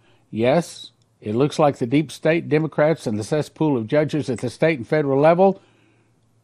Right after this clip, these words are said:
really made a mistake. They may have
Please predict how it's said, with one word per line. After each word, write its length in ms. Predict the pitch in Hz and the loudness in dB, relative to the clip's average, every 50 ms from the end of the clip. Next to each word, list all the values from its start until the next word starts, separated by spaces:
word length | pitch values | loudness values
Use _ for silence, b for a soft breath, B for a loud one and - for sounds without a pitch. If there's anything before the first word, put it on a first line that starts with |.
| _ - | _ -10
really 540 | 101 104 117 135 151 165 170 175 175 170 | -4 -2 0 2 2 2 2 0 0 -2
made 380 | 165 156 160 160 165 160 151 151 | -4 -4 -6 -6 -6 -6 -6 -8
a 60 | 151 | -8
mistake. 880 | 151 143 135 - - - - - - - 50 - - - _ - - _ _ _ _ _ _ _ _ _ _ _ _ _ - - - B B B B B B - | -8 -8 -10 -12 -14 -16 -20 -20 -20 -20 -20 -20 -20 -20 _ -20 -20 _ _ _ _ _ _ _ _ _ _ _ _ _ -10 -8 -8 B B B B B B -6
They 160 | - 123 127 | -4 -2 0
may 300 | 127 127 139 151 170 170 | 0 0 0 0 0 0
have 300 | 131 - 156 156 156 151 | -2 -4 -4 -4 -4 -6